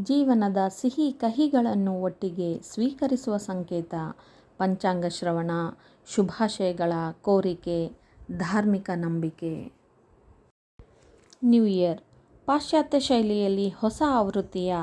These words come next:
ಆರಂಭ, ಹೊಸ ವರ್ಷಕ್ಕೆ ಹೊಸ ನಿರ್ಧಾರಗಳು, ಹೊಸ ಉತ್ಸಾಹ. ಈ ಯುಗಾದಿ ಹಬ್ಬವನ್ನ ವಿಶೇಷವಾಗಿ ಕರ್ನಾಟಕ, ಆಂಧ್ರ ಪ್ರದೇಶ, ತಮಿಳುನಾಡು, ಮಹಾರಾಷ್ಟ್ರ ಮತ್ತು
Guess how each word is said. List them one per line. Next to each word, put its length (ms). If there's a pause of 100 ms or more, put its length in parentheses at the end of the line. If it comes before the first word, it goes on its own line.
(120)
ಆರಂಭ, 440 (400)
ಹೊಸ 300
ವರ್ಷಕ್ಕೆ 600 (520)
ಹೊಸ 180 (120)
ನಿರ್ಧಾರಗಳು, 880 (120)
ಹೊಸ 280
ಉತ್ಸಾಹ. 540 (1800)
ಈ 220
ಯುಗಾದಿ 440
ಹಬ್ಬವನ್ನ 520 (120)
ವಿಶೇಷವಾಗಿ 800
ಕರ್ನಾಟಕ, 600 (220)
ಆಂಧ್ರ 280
ಪ್ರದೇಶ, 480 (220)
ತಮಿಳುನಾಡು, 680
ಮಹಾರಾಷ್ಟ್ರ 600 (1200)
ಮತ್ತು 260